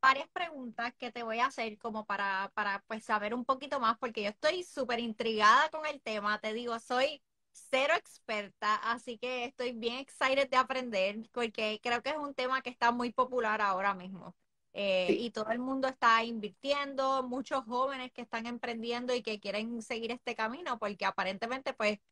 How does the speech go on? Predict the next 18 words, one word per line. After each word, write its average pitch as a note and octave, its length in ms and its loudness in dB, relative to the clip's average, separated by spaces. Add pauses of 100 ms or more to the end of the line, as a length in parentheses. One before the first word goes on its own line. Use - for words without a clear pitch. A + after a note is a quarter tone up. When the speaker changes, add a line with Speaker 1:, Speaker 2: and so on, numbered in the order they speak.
(140)
Speaker 1:
está G#3+ 260 4
dando G#3+ 260 2
resultados. F#3 680 -4 (380)
Así A3 260 0
que, A#3 160 0
pues, A#3 160 0
nada, F#3+ 280 4
yo F#3+ 140 -4
te G3+ 80 0
voy A#3 140 0
a C4+ 40 0
empezar, C#4 360 0 (100)
eh, B3 260 -4
unas B3+ 220 -2
preguntas. D4+ 540 -2
Ya G#3 280 6
me C4+ 260 -4
dijiste, C#4 540 -6